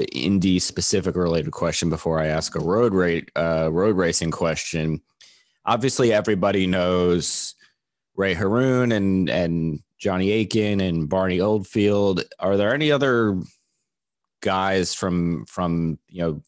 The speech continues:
the first, let's say, first ten Indy five hundreds that don't get the level of coverage or respect that they do simply because it was, at this point, a hundred and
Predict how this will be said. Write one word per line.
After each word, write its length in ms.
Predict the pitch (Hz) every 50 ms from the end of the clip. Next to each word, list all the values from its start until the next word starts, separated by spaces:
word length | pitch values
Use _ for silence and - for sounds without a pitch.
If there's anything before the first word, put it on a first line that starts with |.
| _
the 260 | - 90 90 85 85 85
first, 720 | 85 - - - 104 101 98 92 - - - - - - _ _ _ _ _ _ _ _ _
let's 140 | - - -
say, 140 | - 98
first 320 | 92 - 110 104 90 - -
ten 340 | - 101 98 92 95 92 87
Indy 320 | - 85 90 90 87 85
five 300 | 82 - 82 82 82 -
hundreds 580 | - 87 87 85 80 80 82 76 85 87 - -
that 380 | 90 85 80 80 80 - - - _ _ _ _ _ _ _ _ _ _ _ _ 90
don't 400 | - 98 98 98 95 73 82 87
get 320 | 80 98 - - 76 69
the 600 | 69 98 92 85 85 85 82 82 82 85 76 73 - _ _ _ _ _ _ _ _ _ _ _ _ _ _ _ _ _ _ _ _ _ _ _ _ _ _ _ _ _ _
level 520 | - 87 90 95 95 92 87 92 92 90 87
of 160 | 82 - -
coverage 680 | - - - 104 92 95 98 98 90 87 85 82 - 92
or 300 | 87 85 85 82 80 80
respect 640 | 85 85 87 85 - - - - 90 90 87 -
that 160 | - 87 -
they 100 | - 85
do 160 | 78 82 87
simply 420 | 80 - - 85 85 78 - 82 76
because 360 | 76 80 78 - 80 76 -
it 120 | 85 67
was, 800 | 73 78 73 73 73 71 71 - - - - - - - - - -
at 180 | - 78 73 -
this 180 | 76 73 -
point, 380 | - - - 82 73 76 76 73
a 60 | 76
hundred 440 | 71 87 76 71 73 76 73 73 71
and 380 | 71 73 73 73 71 71 69